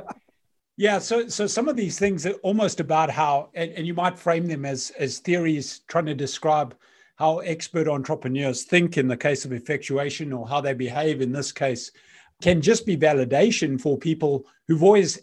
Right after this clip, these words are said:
acted or thought in one of those ways, who might have, might have had some success, but they haven't been able to distill it down and give it a name. Um, and now they can say, "Oh, I,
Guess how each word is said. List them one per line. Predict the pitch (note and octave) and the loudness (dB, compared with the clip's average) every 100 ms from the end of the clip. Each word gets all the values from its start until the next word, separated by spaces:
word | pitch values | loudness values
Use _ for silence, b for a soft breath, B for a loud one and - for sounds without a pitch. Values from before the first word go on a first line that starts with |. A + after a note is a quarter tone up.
| - | -2
acted | G#3 - G3 | 0 2 2
or | D#3+ | 2
thought | C#3 F#3+ G3+ G3 | 2 6 6 4
in | C#3+ | -2
one | D3 D3+ | -2 -4
of | C3+ | -2
those | C3+ B2+ | -2 -2
ways, | D3 F#3 F#3+ D#3 D3 - b b | 2 4 4 2 -2 -12 b b
who | D#3 | 2
might | E3 G3+ | 4 4
have, | A3 C#3+ - | 2 -6 -4
might | E3 F#3 | 0 0
have | B2+ | 0
had | D#3 D3 | 0 0
some | - E3 D#3 | 0 -2 -2
success, | D#3 C3+ C3 - G3+ D#3+ - - b b | -2 -6 -4 0 0 0 -4 -14 b b
but | F3 | -2
they | F#3 | 2
haven't | E3+ A3+ D#3+ - _ - | 2 2 -2 -6 _ -4
been | D#3 | 0
able | E3 E3+ | 0 -2
to | E3+ C#3 | -4 -6
distill | B2+ - E3 | -8 -6 -4
it | C3+ B2 | -4 -4
down | C3+ C3 | -4 -4
and | A#2+ | -4
give | B2+ E3 | 0 2
it | D3+ | 0
a | |
name. | B2 D3 C#3 A2+ A2+ b b b | 0 0 -2 -4 -10 b b b
Um, | C#3+ C3+ C#3 | -2 0 0
and | C#3 | 2
now | D3+ | 2
they | D3+ C#3 | 2 0
can | C3 | -4
say, | A#2+ D#3 D3+ B2 - | -6 -4 -4 -4 -6
"Oh, | C#3+ C3+ | -4 -4
I, | B2+ D3 | -2 -4